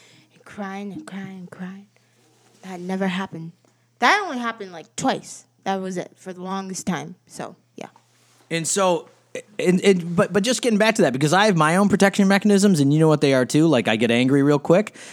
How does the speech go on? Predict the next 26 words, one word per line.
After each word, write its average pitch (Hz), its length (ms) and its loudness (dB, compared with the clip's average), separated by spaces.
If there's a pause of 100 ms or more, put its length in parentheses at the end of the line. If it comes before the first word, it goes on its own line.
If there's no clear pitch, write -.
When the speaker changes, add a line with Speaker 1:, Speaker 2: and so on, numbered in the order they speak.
(200)
Speaker 2:
I, 127 260 4 (140)
I, 135 100 2
I 135 40 2
feel 135 340 0
anger 143 400 2
is 120 240 -2
easier 156 580 0
of 135 160 -2
an 127 60 0
emotion 131 500 2
for 160 160 -4
me 165 180 0
to 139 120 0
handle 151 320 0
than 110 160 0
anything 147 540 2
else, 160 220 2
so 123 120 2
I 107 100 4
immediately 135 540 2
get 123 120 2
angry. 147 460 2 (180)
Or 180 180 4
I 175 80 4
get 151 140 2
funny, 185 520 2